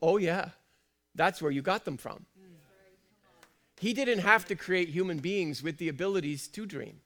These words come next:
or to desire things. He could have made us like robots. Everything gray,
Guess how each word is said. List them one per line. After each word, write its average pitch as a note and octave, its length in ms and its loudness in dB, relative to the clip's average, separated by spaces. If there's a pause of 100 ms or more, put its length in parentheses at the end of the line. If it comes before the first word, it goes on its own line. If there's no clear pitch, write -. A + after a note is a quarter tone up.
(960)
or E3 160 4
to F3 140 -4
desire D#3+ 500 -4
things. - 480 -14 (320)
He A3 100 -8
could - 100 4
have G3 80 4
made D#3 140 4
us C#3 100 -2
like C#3 160 -2
robots. - 640 -4 (840)
Everything D3+ 320 -2
gray, B2+ 480 -2